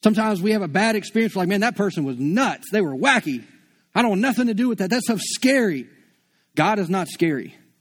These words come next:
God is not disorderly. God will not make you do anything. I, I like to say it this way, is that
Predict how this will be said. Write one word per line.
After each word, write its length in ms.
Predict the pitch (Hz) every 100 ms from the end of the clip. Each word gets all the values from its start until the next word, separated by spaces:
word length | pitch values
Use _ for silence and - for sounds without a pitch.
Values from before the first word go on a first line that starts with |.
| _ _ -
God 220 | 160 170
is 100 | 131
not 200 | 156 147
disorderly. 720 | 135 - 175 196 196 202 196 - -
God 220 | 160 175
will 80 | 160
not 380 | 170 - - -
make 320 | 160 208 208
you 120 | 208
do 160 | 190 202
anything. 640 | 202 220 175 - 123 78 - _ _ _ _ _ _ _ _ _ _ _ -
I, 120 | 165
I 160 | 165
like 180 | 190 196
to 80 | 175
say 120 | 175
it 60 | 190
this 120 | 196
way, 160 | 175 170
is 80 | 151
that 160 | 170